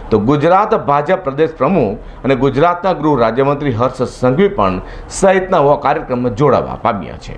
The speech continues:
ગોળાદરાના મરુધર મેદાનમાં રાજસ્થાન મહાસભા દ્વારા રવિવારે મારું માન રાજસ્થાન કાર્યક્રમ યોજવામાં આવ્યો હતો, જેમાં રાજસ્થાની ઝાંખી જોવા મળી હતી. આ પ્રસંગે હજારો લોકો રાજસ્થાની પોશાકમાં સામેલ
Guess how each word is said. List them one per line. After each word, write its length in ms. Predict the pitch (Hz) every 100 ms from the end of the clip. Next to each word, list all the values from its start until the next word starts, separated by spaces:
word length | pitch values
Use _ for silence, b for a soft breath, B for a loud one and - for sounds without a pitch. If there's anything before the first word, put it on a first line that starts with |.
| -
ગોળાદરાના 680 | 92 113 156 165 175 180 190
મરુધર 640 | 170 104 110 143 127 139 156 143
મેદાનમાં 500 | 110 123 131 139 147 117
રાજસ્થાન 600 | 110 127 - 135 135 110
મહાસભા 520 | 101 117 113 120 117 117
દ્વારા 300 | 123 127 104
રવિવારે 460 | 98 107 127 98 73 73 b b _ 87 104
મારું 420 | 117 143 165 165
માન 160 | 170 131
રાજસ્થાન 540 | 131 143 143 147 156 120
કાર્યક્રમ 340 | 123 120 127 110
યોજવામાં 460 | 110 104 107 69
આવ્યો 260 | 92 127 135
હતો, 160 | - - B B B -
જેમાં 220 | 98 98 107
રાજસ્થાની 580 | 123 165 170 165 180 135
ઝાંખી 320 | 127 123 156 98
જોવા 180 | 90 92
મળી 200 | 98 76
હતી. 240 | - - - b b b b
આ 120 | 98 127
પ્રસંગે 440 | 151 175 175 185
હજારો 440 | 139 113 160 170 165
લોકો 220 | 165 180
રાજસ્થાની 640 | 151 120 120 143 139 143 131
પોશાકમાં 580 | 98 107 - 135 - 135 -
સામેલ 240 | 104